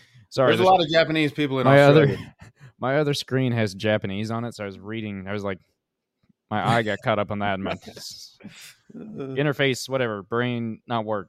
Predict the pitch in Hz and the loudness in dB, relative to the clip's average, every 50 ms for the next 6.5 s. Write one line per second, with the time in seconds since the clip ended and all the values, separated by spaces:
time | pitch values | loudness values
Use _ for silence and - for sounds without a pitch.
0 | _ _ - 107 104 101 98 98 92 90 85 - _ _ _ _ _ _ - 123 | _ _ -8 -6 -4 -4 -4 -4 -6 -8 -12 -16 _ _ _ _ _ _ -6 -4
1 | 117 110 110 92 104 110 123 127 120 - 110 - - 110 107 101 101 - 110 101 | -4 -4 -4 -6 -6 -2 0 0 0 -2 -4 -4 -2 -2 -2 -2 -4 -6 -8 -8
2 | 95 90 104 98 92 87 - - - 101 95 95 90 90 - _ _ _ _ _ | -6 -6 -6 -6 -6 -8 -10 -12 -10 -8 -8 -8 -10 -12 -14 _ _ _ _ _
3 | _ _ _ _ _ _ - - 107 104 - - 117 107 98 95 95 92 92 95 | _ _ _ _ _ _ -10 -10 -10 -8 -6 -6 -6 -4 -4 -4 -6 -6 -6 -8
4 | - - 104 95 98 101 92 87 - _ _ _ _ - 92 92 90 87 85 82 | -8 -12 -10 -8 -6 -6 -6 -8 -12 _ _ _ _ -12 -10 -8 -8 -8 -10 -12
5 | 85 95 - _ _ _ _ _ _ _ _ _ _ _ _ _ 95 95 110 113 | -14 -16 -20 _ _ _ _ _ _ _ _ _ _ _ _ _ -4 -2 0 0
6 | 113 - - 101 95 92 87 95 90 | 0 -2 -4 -6 -8 -6 -6 -6 -8